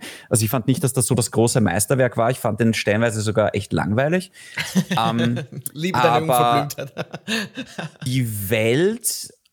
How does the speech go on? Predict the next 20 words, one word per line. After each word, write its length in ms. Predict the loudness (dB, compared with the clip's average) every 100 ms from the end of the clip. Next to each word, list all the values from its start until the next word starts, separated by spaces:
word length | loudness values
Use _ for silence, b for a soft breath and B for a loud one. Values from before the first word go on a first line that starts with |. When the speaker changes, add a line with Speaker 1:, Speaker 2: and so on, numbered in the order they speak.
| _ 2
Speaker 1:
ist 360 | 2 2 -2
irgendwie 400 | 2 2 2 0
spannend 1040 | -2 -6 -4 0 2 2 0 -2 -4 -8 -2
und 440 | 2 2 2 0
wenn 160 | 0 0
Speaker 2:
Ja. 60 | 0
Speaker 1:
sich 100 | -2
diese 220 | 0 0
Survival-Geschichten 1000 | 0 0 0 0 -2 -2 -4 -4 -4 -4
in 220 | 0 0
Grenzen 680 | 0 -2 0 0 2 2 4
halten, 560 | 4 0 0 2 2 2 B B B
ist 180 | -2 0
das, 100 | 0
glaub 220 | 2 0
ich, 100 | 0 0
was, 220 | 0 0
was 560 | 0 -2 -10 -14 -16 -18 -16 -16 -10
spannend 320 | -4 -2 -2
f-, 100 | -4